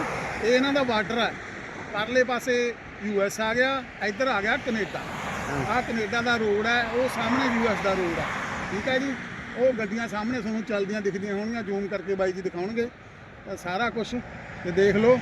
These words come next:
Speaker 1: ਸਾਡੇ ਜਿਹੜੇ ਬਾਰਡਰ ਹੈ, ਉਹ ਉੱਦਾਂ ਹੀ ਲੜੀ ਜਾਂਦੇ ਨੇ, ਤਾਰਾਂ ਲਾਈਆਂ ਪਈਆਂ ਨੇ, ਸਭ ਕੁਛ ਕਰਿਆ ਪਿਆ। ਉਰੇ ਖੁੱਲ੍ਹਾ ਬਾਰਡਰ ਹੈ। ਉਰੇ ਜੇ ਕਿਤੇ ਇਹਨਾਂ ਨੇ ਕੋਈ ਕਾਰਵਾਈ ਕਰਨੀ ਵੀ ਆ ਜਾਂ ਕੋਈ, ਮਤਲਬ, ਦੇਖਣਾ ਵੀ ਆ, ਤਾਂ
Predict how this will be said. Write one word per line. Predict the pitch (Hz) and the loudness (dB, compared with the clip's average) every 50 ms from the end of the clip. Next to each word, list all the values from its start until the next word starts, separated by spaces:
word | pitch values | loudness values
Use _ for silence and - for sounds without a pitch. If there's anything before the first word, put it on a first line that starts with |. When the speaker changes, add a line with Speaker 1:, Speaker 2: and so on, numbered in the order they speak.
| - - - - - - - - - - - - - - 170 | 2 -4 -6 -4 -4 -4 -4 -4 -2 -2 -2 -2 0 2 4
Speaker 1:
ਸਾਡੇ | 190 185 190 196 190 220 220 | 4 4 6 6 6 6 6
ਜਿਹੜੇ | 220 226 240 254 254 247 247 233 202 | 8 8 8 8 8 8 8 6 6
ਬਾਰਡਰ | 202 190 185 185 196 208 | 4 2 2 2 2 2
ਹੈ, | 220 220 226 226 220 202 - - - - - - - - - - - | 2 2 2 2 0 -2 -4 -6 -8 -8 -8 -8 -8 -8 -6 -4 0
ਉਹ | 202 214 | 0 0
ਉੱਦਾਂ | 214 175 208 247 | 2 2 2 4
ਹੀ | 269 | 4
ਲੜੀ | 254 240 226 233 233 | 4 4 2 2 2
ਜਾਂਦੇ | 226 226 220 220 220 220 | 2 2 2 2 2 2
ਨੇ, | 220 226 226 226 226 - | 2 2 0 0 0 0
ਤਾਰਾਂ | 214 208 208 208 214 214 | 2 2 4 4 2 2
ਲਾਈਆਂ | 214 208 202 208 214 208 202 | 2 2 2 2 2 2 2
ਪਈਆਂ | 214 202 202 208 | 2 2 2 2
ਨੇ, | 202 202 202 180 | 2 2 2 2
ਸਭ | 190 190 185 185 | 2 2 2 2
ਕੁਛ | - 196 190 190 | 0 0 0 0
ਕਰਿਆ | 196 190 196 196 190 | 0 0 0 0 0
ਪਿਆ। | 185 196 185 196 - - - - - - - | 0 -2 -2 -2 -4 -4 -6 -8 -6 -2 0
ਉਰੇ | 202 220 220 | 0 2 2
ਖੁੱਲ੍ਹਾ | - - - 247 254 247 233 | 2 2 2 4 6 6 4
ਬਾਰਡਰ | 208 196 190 180 151 165 160 | 4 4 0 0 0 -2 -2
ਹੈ। | 151 - - - - - - - - - - - - - - - - - - - 208 | -2 -2 -2 -2 -2 -2 -4 -4 -4 -4 -6 -6 -6 -6 -6 -6 -6 -6 -4 0 2
ਉਰੇ | 202 226 233 240 247 240 240 - 214 - - - | 2 4 6 6 4 4 4 0 -2 -2 -2 -2
ਜੇ | 202 214 226 226 | 0 0 0 0
ਕਿਤੇ | 247 233 233 240 240 240 240 233 233 233 - 220 | -2 0 0 2 2 2 2 0 0 -2 -2 -2
ਇਹਨਾਂ | 208 220 240 262 | -2 0 0 2
ਨੇ | 254 254 247 240 233 226 - | 2 2 2 2 0 0 0
ਕੋਈ | 226 220 | -2 0
ਕਾਰਵਾਈ | - 220 214 220 220 226 226 233 233 220 220 | 2 2 4 4 4 4 4 4 4 4 4
ਕਰਨੀ | 214 202 190 196 214 226 | 2 2 2 2 2 4
ਵੀ | 220 233 233 226 | 4 4 4 4
ਆ | 220 214 | 4 4
ਜਾਂ | 208 202 214 202 | 4 2 2 2
ਕੋਈ, | 202 214 214 214 208 190 - - - - - - - - - - - - - - - 190 | 2 0 0 0 -2 -2 -4 -4 -4 -4 -2 -2 -2 -2 -2 -4 -4 -4 -4 -4 -4 -2
ਮਤਲਬ, | 196 208 202 202 202 214 220 220 220 220 220 214 196 - - - - - - 185 | -2 -2 0 0 0 2 2 2 0 0 -2 -2 -4 -6 -8 -8 -8 -2 2 2
ਦੇਖਣਾ | 202 208 - - 220 226 226 233 | 2 2 2 0 0 0 0 0
ਵੀ | 226 226 | 2 2
ਆ, | 226 220 220 | 0 0 0
ਤਾਂ | 208 233 233 233 226 220 | 0 -2 -2 -2 -2 -2